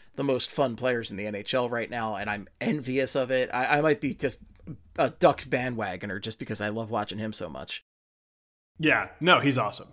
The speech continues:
Speaker 2: Yeah. There's a lot of good young, young players in Anaheim.
Speaker 1: Yeah. So, as of today, you know, it's obviously insanely early, but who you feeling like, who's your Cup favorites right now?
Speaker 2: Um,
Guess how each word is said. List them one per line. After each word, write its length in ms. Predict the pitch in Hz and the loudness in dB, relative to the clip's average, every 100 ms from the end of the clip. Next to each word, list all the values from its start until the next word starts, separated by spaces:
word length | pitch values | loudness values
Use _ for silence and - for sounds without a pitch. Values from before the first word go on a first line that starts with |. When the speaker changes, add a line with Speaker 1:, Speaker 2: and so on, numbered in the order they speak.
| - - | -20 -12
Speaker 2:
Yeah. 260 | 127 - - | -10 -10 -4
There's 160 | 147 | 0
a 60 | 185 | 4
lot 160 | 214 170 | 6 8
of 60 | |
good 140 | 143 123 | 6 4
young, 240 | 117 117 | 2 0
young 220 | 131 113 | -4 -4
players 280 | 117 110 107 | -4 -6 -8
in 100 | 107 | -8
Anaheim. 380 | 107 107 101 - _ _ _ _ _ _ _ - | -12 -12 -16 -18 _ _ _ _ _ _ _ -4
Speaker 1:
Yeah. 180 | 123 - - _ _ - - - _ _ | -4 -4 -10 _ _ -20 -20 -20 _ _
So, 540 | - - 285 185 143 - - _ _ _ - _ _ - | 0 8 12 12 8 0 -16 _ _ _ -20 _ _ 8
as 200 | 196 190 | 10 10
of 80 | 220 | 8
today, 580 | - 233 175 110 104 - _ - _ | 10 12 12 10 -2 -14 _ -20 _
you 140 | 165 | 0
know, 80 | 147 139 | 2 0
it's 160 | 131 | 4
obviously 640 | 147 151 156 139 151 131 117 | 6 6 6 2 2 0 -2
insanely 640 | - 117 - 156 147 147 139 | -2 -2 0 0 0 -2 -2
early, 520 | 135 156 110 117 135 _ | -2 0 -2 -8 -12 _
but 360 | - 123 113 - _ - | -2 0 -2 -6 _ -4
who 180 | 139 226 | 4 4
you 140 | 247 | 4
feeling 380 | - 233 226 202 | 0 2 4 4
like, 240 | 185 175 | 4 4
who's 200 | - 214 | 2 2
your 80 | 220 | 2
Cup 320 | 214 220 190 | 2 4 2
favorites 500 | - 175 147 110 69 | 4 2 2 0 -6
right 200 | - 92 | -6 -6
now? 220 | - 58 - _ _ _ _ - _ _ _ - - _ _ | -6 -10 -12 _ _ _ _ -20 _ _ _ -20 -20 _ _
Speaker 2:
Um, 840 | 196 254 294 302 302 302 302 302 | 2 6 8 8 10 8 6 2